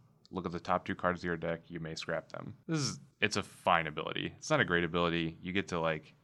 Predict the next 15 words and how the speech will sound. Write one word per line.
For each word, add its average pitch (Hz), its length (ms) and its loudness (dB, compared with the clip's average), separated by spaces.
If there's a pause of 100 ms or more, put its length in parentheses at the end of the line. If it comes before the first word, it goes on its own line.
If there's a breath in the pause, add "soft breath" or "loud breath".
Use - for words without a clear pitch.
(160)
see - 240 -2
if 92 140 0
your 92 100 2
attack 87 300 2
is 82 100 -4
gonna 85 160 -4
be 85 120 -4
good 80 200 -4
or 78 60 0
bad 78 280 0
before 78 280 -8
you 73 80 -8
do 76 160 -10
it. 78 180 -8 (560)
And 78 400 -6